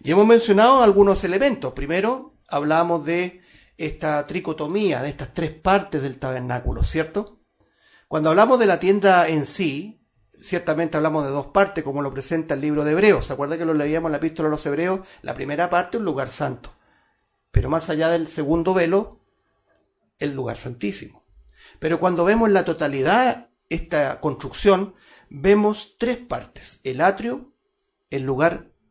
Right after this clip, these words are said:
santo y el lugar santísimo. ¿Ya? Ya eso nos habla de una persona, porque nosotros somos tabernáculo. El apóstol Pablo lo enseñaba a los tesalonicenses,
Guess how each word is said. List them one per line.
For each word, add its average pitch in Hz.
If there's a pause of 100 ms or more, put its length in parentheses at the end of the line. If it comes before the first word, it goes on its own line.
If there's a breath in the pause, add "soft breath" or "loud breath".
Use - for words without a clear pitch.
(880)
santo 170
y 147
el 131
lugar 131
santísimo. - (140)
¿Ya? 180 (580 soft breath)
Ya 254 (580)
eso 247
nos 214
habla 202
de 180
una 175
persona, - (540)
porque 113
nosotros 175
somos 139
tabernáculo. 131 (600)
El 139
apóstol 151
Pablo 214
lo 175
enseñaba 160
a 175
los 165
tesalonicenses, 185